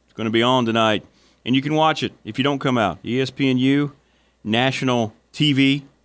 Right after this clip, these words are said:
Come on out and hang out with us, though. We want you there in person. The Highlanders are gonna need you. A lot of noise. It's gonna be a defensive slugfest. Two really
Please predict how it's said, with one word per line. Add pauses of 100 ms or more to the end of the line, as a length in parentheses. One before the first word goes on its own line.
(1200)
Come
on
out
and
hang
out
with
us,
though.
We
want
you
there
in
person.
The
Highlanders
are
gonna
need
you.
A
lot
of
noise.
It's
gonna
be
a
defensive
slugfest.
Two
really